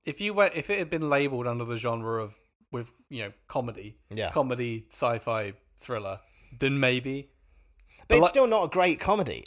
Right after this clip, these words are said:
Speaker 1: but like I
Speaker 2: <laughs>
Speaker 1: said, I don't believe this was in, meant to be funny.
Speaker 2: No.
Speaker 1: I think that's just something they tried to, "Oh no, it's supposed to be funny."
Speaker 2: Mm.
Speaker 1: Don't buy it.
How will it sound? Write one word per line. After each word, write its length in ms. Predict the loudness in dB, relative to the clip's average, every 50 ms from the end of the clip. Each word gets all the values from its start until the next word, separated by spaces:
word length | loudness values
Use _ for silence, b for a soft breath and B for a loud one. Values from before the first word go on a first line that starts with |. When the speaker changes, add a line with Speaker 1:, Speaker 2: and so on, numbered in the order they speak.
| 0
Speaker 1:
but 160 | 6 10 12
like 140 | 12 12 12
I 120 | 12 12 10
Speaker 2:
<laughs> 100 | 10 10
Speaker 1:
said, 140 | 8 8 6 B B B B
I 100 | 4 6
don't 240 | 8 8 6 6 6
believe 360 | 4 4 4 4 2 2 2
this 180 | 0 0 0
was 160 | 0 -2 -2 -2
in, 240 | -4 -6 -8 -16 -18 _ -8
meant 320 | -4 -2 -2 -2 -4 -6 -8
to 60 | -6
be 140 | -6 -4 -2
funny. 400 | 0 0 0 0 -2 -8 -12 -8
Speaker 2:
No. 260 | -4 -2 0 0 0 -2 -6
Speaker 1:
I 40 | -8
think 200 | -4 -4 -2 -2
that's 140 | -2 -2 -2
just 160 | -2 -2 0
something 180 | 0 -2 -2 0
they 140 | -2 -4 -2
tried 260 | 0 2 2 2 2
to, 140 | 0 -2 -2
"Oh 140 | 0 0 0
no, 240 | 0 -2 -2 -4 -4
it's 140 | -6 -6 -6
supposed 400 | -6 -2 0 0 0 0 -2 -4
to 40 | -6
be 120 | -6 -6
funny." 440 | -4 -2 -2 -2 -2 -2 -2 -4 -6 -8 _ -12
Speaker 2:
Mm. 160 | -10 -10 -10 b b b b b b b _
Speaker 1:
Don't 220 | -2 0 0 0 2
buy 240 | 4 4 4 4 2
it. 100 | 0